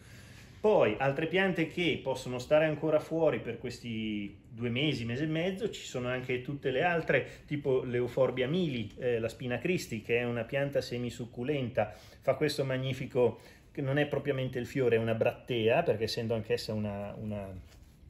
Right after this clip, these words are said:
eh, un'euforbia, è un po' come la stella di Natale, sempre della stessa famiglia, fa questa brattea rossa a forma di cuore e il fiorellino è minimo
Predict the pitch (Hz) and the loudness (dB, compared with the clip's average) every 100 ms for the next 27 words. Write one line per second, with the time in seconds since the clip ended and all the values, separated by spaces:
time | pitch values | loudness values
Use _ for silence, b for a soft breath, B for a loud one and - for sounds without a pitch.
0 | - - - - 110 107 104 117 117 117 | -18 -16 -16 -12 -10 -8 -8 -4 -4 4
1 | 135 117 110 135 175 156 170 165 160 135 | 6 8 6 4 4 4 4 4 4 4
2 | - 131 135 127 120 113 143 127 107 - | 4 4 4 2 -2 4 8 8 6 -2
3 | 117 120 120 117 127 - 113 123 131 117 | -4 0 0 2 0 0 -2 -2 -2 0
4 | 113 - - - - - 160 147 151 147 | 0 -2 -6 -18 -2 4 6 6 4 4
5 | 147 156 160 147 131 - 131 120 117 117 | 6 6 6 4 2 2 0 0 -2 2
6 | 123 113 135 170 - 151 170 143 131 123 | 8 8 8 4 2 2 2 2 2 0
7 | 123 120 120 | 0 -2 0